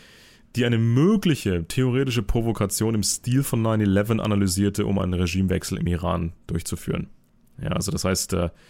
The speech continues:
Mister Jake Sullivan, äh, Mister Jake Sullivan, der hatte, bekam ein Rhodes-Stipendium, äh, für Oxford.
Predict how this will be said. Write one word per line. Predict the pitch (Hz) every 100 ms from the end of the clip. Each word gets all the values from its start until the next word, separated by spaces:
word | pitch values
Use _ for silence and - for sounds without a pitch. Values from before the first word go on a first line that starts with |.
| - - - - - _
Mister | 104 98 110 95
Jake | 98 92
Sullivan, | - 113 117 110 110 107 110 _ _ _ _ _ - - -
äh, | - -
Mister | 101 98 101
Jake | 87 92 92 92 - - _
Sullivan, | - - 98 95 95 98 95
der | 92 85
hatte, | 85 95 90
bekam | 90 85 92
ein | 87 82
Rhodes-Stipendium, | 90 104 120 - - 107 110 110 104 107 107 107 104 - _ - _ _
äh, | - 95 92
für | - 98
Oxford. | 104 - - 101 98 92